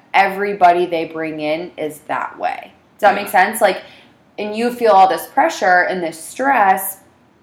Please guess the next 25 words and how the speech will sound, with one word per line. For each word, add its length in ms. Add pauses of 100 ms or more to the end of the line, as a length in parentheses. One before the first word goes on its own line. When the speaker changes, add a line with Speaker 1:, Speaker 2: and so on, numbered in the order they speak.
(240)
Speaker 1:
and 180
I 240
understand 560
that 240
because 580 (960)
I 140 (120)
get 280
where 100
you're 140
coming 340
from, 200
but 100
I 100
don't 220
think 240
that 180
everybody 460
approaches 460
it 100
the 80
same 300
way 400
that 200
you 140
do. 240